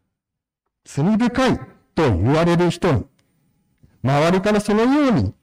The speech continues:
見られる人に、何かしてあげるよりも、何かをしていただくこと、受けることを喜ぶということの方が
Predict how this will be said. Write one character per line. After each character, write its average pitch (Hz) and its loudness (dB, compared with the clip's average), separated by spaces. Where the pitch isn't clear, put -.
見 123 -2
ら 143 0
れ 277 2
る 190 -2
人 - -6
に、 120 -2
何 254 0
か 226 -2
し - -6
て 160 0
あ 143 -6
げ 196 0
る 247 2
よ 220 2
り 135 0
も、 127 0
何 285 0
か 285 0
を 87 -6
し - -16
て 208 -2
い 139 -2
た 208 0
だ 226 0
く - -20
こ 208 -2
と、 208 -4
受 143 -2
け 311 2
る 269 0
こ - -4
と - -4
を 92 -6
喜 143 -2
ぶ 262 -2
と 285 -6
い 185 2
う 175 -2
こ 185 -2
と 208 -2
の 214 0
方 196 0
が 190 0